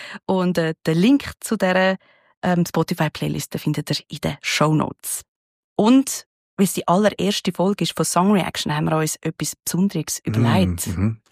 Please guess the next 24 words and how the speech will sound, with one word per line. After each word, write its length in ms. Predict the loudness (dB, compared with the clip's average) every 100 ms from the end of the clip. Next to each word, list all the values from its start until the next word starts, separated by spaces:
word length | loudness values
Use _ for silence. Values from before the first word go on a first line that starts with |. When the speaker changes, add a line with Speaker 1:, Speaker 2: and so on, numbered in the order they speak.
| -12 -10 -10 -2
Speaker 2:
Wir 100 | 2
nehmen 160 | 4 4
nämlich 200 | 2 0
Songs, 520 | -4 -2 0 0 -2
die 180 | -2 -2 -4 _ _ _ _ _ -4
unsere 240 | -2 0
Favorites 440 | 0 2 2 0 -4
ein 60 |
bisschen 240 | -4 -4 -4 -6
sind. 140 | -12 _ _
Vielleicht 300 | 0 2 0
ist 80 | -4
es 120 | 2
der 200 | 2 4
Favorite 420 | 2 4 2 2
Song 300 | 2 2 2
ever 360 | 2 2 2 0
oder 120 | -2
vielleicht 260 | -2 -2
ist 60 | -2
es 60 | -4
einfach 200 | -2 -4
etwas, 280 | -4 -2 0
wo, 160 | 0